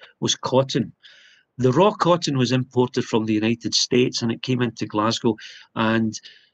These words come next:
in the early eighteen twenties, eighteen thirties, Glasgow had a, in excess of a hundred cotton mills. Uh, now, the cotton mills were able to take over from the handloom. And you see the little cartoon on the left, and that's a handloom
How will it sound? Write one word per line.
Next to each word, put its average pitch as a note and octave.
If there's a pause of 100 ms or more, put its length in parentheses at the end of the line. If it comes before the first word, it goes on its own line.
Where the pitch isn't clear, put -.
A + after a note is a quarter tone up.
(120)
in B2
the B2
early F3
eighteen C3+
twenties, B2
eighteen A#2+
thirties, A#2 (140)
Glasgow C3+
had A#2
a, A2+ (240)
in A#2
excess A#2
of -
a G#2
hundred A#2+
cotton B2
mills. A#2+ (480)
Uh, G2+ (400)
now, A#2 (100)
the B2+
cotton F#3
mills C#3
were A2+
able C3+
to A2
take -
over B2
from A2+
the A2+
handloom. C3+ (540)
And A2+
you A#2
see D#3+
the C3+
little B2+
cartoon A#2
on A#2
the A2
left, B2+
and A2+
that's B2
a G#2+
handloom B2